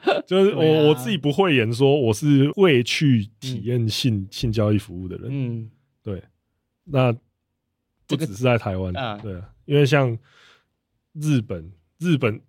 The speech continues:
Speaker 2: 基本上我都是去日本。
Speaker 3: OK。
Speaker 2: 因为日本的话，他们就是风俗业，他们叫风俗业，
Speaker 3: 对。
Speaker 2: 他们不叫卖春，他们也，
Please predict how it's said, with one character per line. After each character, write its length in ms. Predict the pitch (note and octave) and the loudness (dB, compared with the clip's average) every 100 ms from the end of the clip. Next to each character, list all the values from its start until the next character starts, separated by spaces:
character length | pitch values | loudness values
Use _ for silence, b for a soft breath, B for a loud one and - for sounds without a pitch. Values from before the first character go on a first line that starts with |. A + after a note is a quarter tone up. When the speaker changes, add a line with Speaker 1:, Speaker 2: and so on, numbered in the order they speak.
| - | -8
Speaker 2:
基 160 | G#3 | 0
本 120 | A3 | 2
上 140 | B2+ D#3 | 2 0
我 80 | G2+ | -2
都 120 | A2+ | -6
是 100 | B2 | -10
去 160 | G#2 A2+ | -10 -10
日 200 | A2 F#2+ | -6 -8
本。 160 | - - | -8 -16
Speaker 3:
OK。 340 | B2 B2+ A2 | -12 -8 -6
Speaker 2:
因 60 | G2+ | -4
为 80 | F3+ | -2
日 180 | F3 E3 | 0 0
本 180 | B2 G2 | 0 -2
的 80 | |
话， 140 | G2+ C3 | 0 0
他 140 | - | 0
们 140 | A2+ G2+ | -4 -4
就 120 | G#2+ | -6
是 640 | - G#2+ G2 F2+ E2+ E2+ E2 _ _ _ _ _ | -6 -6 -4 -6 -8 -12 _ _ _ _ _ _
风 400 | - - B2+ C#3+ | -6 -2 0 -2
俗 340 | - F#2 F#2 | -4 -8 -2
业， 240 | A2+ F#2+ - | 0 -2 -4
他 100 | - | -6
们 60 | C3 | -2
叫 120 | C3+ | -2
风 260 | - A#2+ | -2 -8
俗 180 | A#2+ G2+ | -6 -4
业， 80 | A2 | -6
Speaker 3:
对。 80 | A2 - | -6 -6
Speaker 2:
他 100 | C#3+ | -4
们 80 | |
不 120 | B2+ G#2+ | -4 -4
叫 120 | C3 | -4
卖 280 | B2 B2+ G2 | 0 -2 -2
春， 420 | - G#2+ F#2+ G#2 - - | -6 -6 -6 -8 -16 -6
他 160 | G3 | -4
们 140 | G3+ | 0
也， 60 | C3 | 0